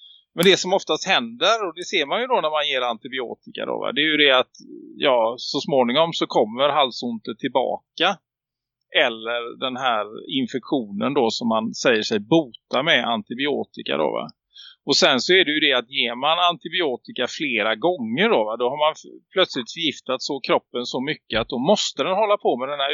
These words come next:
utrensningen ändå, va? Då, då finns det, och, och det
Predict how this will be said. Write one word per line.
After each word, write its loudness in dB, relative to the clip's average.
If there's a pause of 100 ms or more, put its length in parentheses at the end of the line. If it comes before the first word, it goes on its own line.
utrensningen -6
ändå, 2
va? -8 (800)
Då, -2
då -4
finns 4
det, -2
och, 0
och 2
det 2